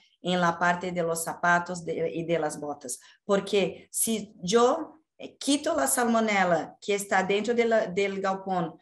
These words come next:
y yo estoy enviando para fuera del galpón, eh, cuando yo hago el alistamiento,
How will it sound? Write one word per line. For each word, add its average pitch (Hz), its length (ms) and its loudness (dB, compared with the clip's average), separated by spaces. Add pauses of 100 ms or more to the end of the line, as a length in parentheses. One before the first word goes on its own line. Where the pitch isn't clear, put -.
(260)
y 202 200 -2
yo 220 220 6
estoy 208 600 2
enviando 190 580 -2
para 170 240 2
fuera 214 340 0
del 240 220 2
galpón, 202 580 -2 (400)
eh, 190 460 0
cuando 233 400 6
yo 214 160 2
hago 196 240 4
el 190 140 0
alistamiento, 196 960 -4